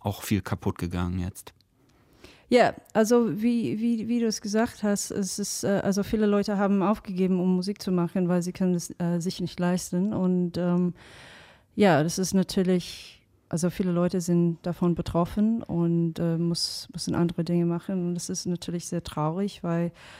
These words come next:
Speaker 2: dann, es gibt Dinge, die nicht gemacht werden sind. Und, ähm, es wird, hey, ich, ich kann's nicht antworten, wie es, wie es sein, wie es wird. Also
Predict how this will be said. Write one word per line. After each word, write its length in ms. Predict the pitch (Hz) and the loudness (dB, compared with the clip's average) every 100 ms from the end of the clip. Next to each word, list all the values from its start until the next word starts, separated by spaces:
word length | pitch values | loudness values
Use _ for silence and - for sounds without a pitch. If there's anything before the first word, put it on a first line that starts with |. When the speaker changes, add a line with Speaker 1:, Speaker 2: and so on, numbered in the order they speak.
| - - _ - | -20 -20 _ -2
Speaker 2:
dann, 540 | 170 170 170 170 175 165 | 2 4 4 2 -2 -8
es 180 | - | -8
gibt 180 | 180 160 | -8 -4
Dinge, 240 | 180 180 165 | 0 0 0
die 340 | 180 175 175 - _ _ _ _ _ - | -2 -2 -4 -12 _ _ _ _ _ -8
nicht 300 | 180 - - _ - - | -6 -6 -10 _ -20 -4
gemacht 420 | 180 180 196 - | 0 2 0 -4
werden 400 | 190 190 202 214 - _ _ _ _ _ - | -2 2 2 0 -4 _ _ _ _ _ -8
sind. 420 | 165 190 208 220 | 0 2 2 2
Und, 440 | - 175 175 170 165 | -2 0 0 0 -2
ähm, 480 | 175 170 170 170 170 - - - - - - - _ _ - | 0 2 4 2 0 -6 -20 -20 -20 -20 -20 -20 _ _ -2
es 240 | 190 - | -2 2
wird, 240 | 233 220 - _ - 170 - - - - - | 0 0 -12 _ -10 -10 -10 -14 -16 -16 0
hey, 160 | 190 180 | 2 4
ich, 220 | 190 - | 0 -4
ich 120 | - - | -8 0
kann's 240 | 214 220 | 0 2
nicht 180 | 214 180 | 0 2
antworten, 480 | 214 208 175 165 165 | 0 0 2 4 4
wie 100 | 170 | 2
es, 200 | - - | -2 -4
wie 120 | 175 | -2
es 120 | 165 - | -2 0
sein, 280 | 165 165 160 | 2 2 0
wie 220 | - 165 | -6 -4
es 180 | 160 - | -4 -4
wird. 320 | 160 156 151 | -2 -2 -4
Also 360 | 165 165 160 | -6 -4 -4